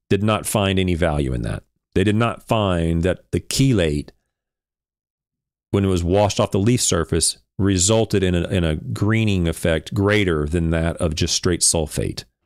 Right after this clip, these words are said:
You see non-significant all the way across the board on here on this table. When we go to the, the next rating,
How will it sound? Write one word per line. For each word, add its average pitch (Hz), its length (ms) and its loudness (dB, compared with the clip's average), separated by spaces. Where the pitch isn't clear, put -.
You 98 80 2
see 92 240 2
non-significant 92 760 0
all 85 240 2
the 90 80 0
way 87 120 2
across 80 340 -2
the 76 100 -4
board 76 300 -2
on 67 100 -4
here 65 140 -2
on 65 80 -2
this 65 140 -2
table. 60 480 -6
When 101 100 2
we 101 100 4
go 117 240 4
to 107 460 2
the, 104 320 2
the 98 240 2
next 113 440 2
rating, 95 500 2